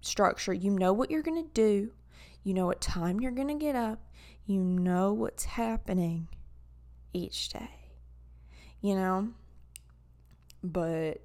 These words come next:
you know, it's, mm-mm. With the self-employment thing, you're just like, "All right, well, I guess I'll do it at some point." That's, see, with this, hello. Um, with this, like, I'm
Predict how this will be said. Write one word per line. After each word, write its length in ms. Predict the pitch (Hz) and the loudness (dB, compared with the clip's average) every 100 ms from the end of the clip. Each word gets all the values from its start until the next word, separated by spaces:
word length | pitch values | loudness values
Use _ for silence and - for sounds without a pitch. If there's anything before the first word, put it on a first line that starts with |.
| - | -2
you 160 | 196 | 0
know, 380 | 170 160 - - - - - - - - - - | 0 -2 -4 -6 -6 -4 -2 0 0 -2 -4 -6
it's, 480 | 180 175 - - - - | -6 -6 -6 -8 -6 -6
mm-mm. 360 | 190 - 185 180 - - - - - - - - - - | -8 -8 -8 -10 -12 -20 -20 -20 -20 -20 -20 -20 -14 -4
With 160 | 202 | -2
the 80 | 208 | -2
self-employment 880 | - 202 196 202 196 185 185 180 175 | 0 4 4 2 2 4 4 2 2
thing, 260 | 180 180 180 | 0 0 0
you're 120 | 175 | 0
just 260 | 180 185 | -2 -2
like, 320 | - 92 - - | -2 -2 -4 -4
"All 60 | 220 | -2
right, 320 | 311 453 427 | 0 2 2
well, 180 | 269 294 | 2 4
I 100 | 277 | 4
guess 200 | 226 254 | 2 2
I'll 120 | 311 294 | 0 2
do 140 | 294 | 2
it 60 | 285 | 2
at 140 | - | 0
some 220 | - 254 | 0 0
point." 160 | - 113 - - | 0 0 -2 2
That's, 200 | 302 311 - - - | 4 4 -2 -10 -2
see, 200 | - 311 | 2 4
with 160 | 311 | 2
this, 460 | 302 226 165 - - - - - - - - - - - - | 4 4 2 -2 -10 -20 -18 -16 -16 -14 -16 -16 -10 -8 -6
hello. 400 | 247 220 214 208 - - - - - - - - - - - - | -2 -2 -4 -8 -14 -18 -20 -20 -20 -20 -20 -20 -20 -20 -10 -2
Um, 680 | 196 180 170 165 160 175 - - - - - - - - - - - - - - - - - | 0 0 0 -2 -4 -6 -10 -20 -20 -20 -20 -20 -20 -20 -20 -20 -20 -20 -20 -20 -20 -20 -4
with 240 | 208 208 | -2 2
this, 720 | 196 285 220 196 214 - - - | 4 6 6 6 4 0 -6 2
like, 360 | 226 214 202 - | 4 4 0 -4
I'm 280 | 214 226 | -2 -2